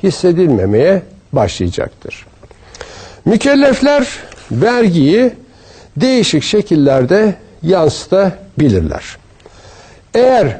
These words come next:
vergi kimin üzerinde kalacağını kanun koyucu başlangıçta belirliyorsa buna ekonomik yansıma diyoruz.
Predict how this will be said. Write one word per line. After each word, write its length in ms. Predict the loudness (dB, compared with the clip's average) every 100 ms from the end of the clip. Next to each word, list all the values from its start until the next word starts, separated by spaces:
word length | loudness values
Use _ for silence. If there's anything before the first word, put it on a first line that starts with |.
| -6
vergi 640 | -2 2 2 2 2 2 0 -8 -20 -20 -20 -20 _ _ -8
kimin 580 | -2 2 4 4 2
üzerinde 680 | 0 2 4 4 4 2 0
kalacağını 800 | 0 2 2 2 2 2 2 0 -2 -12 -20 _ -4
kanun 440 | 0 2 2 2
koyucu 640 | 0 2 2 2 0 -4 -4 -6
başlangıçta 920 | 0 0 0 0 2 2 0 0 2
belirliyorsa 960 | 2 2 2 2 2 2 0 -2 -4 -4 -10 -20 -20 -20 -16 -2
buna 340 | 0 2 0 -2 -2
ekonomik 540 | -2 2 2 2 0
yansıma 540 | -2 -2 -4 -4 -6 -6
diyoruz. 560 | -10 -10 -18 -20 -20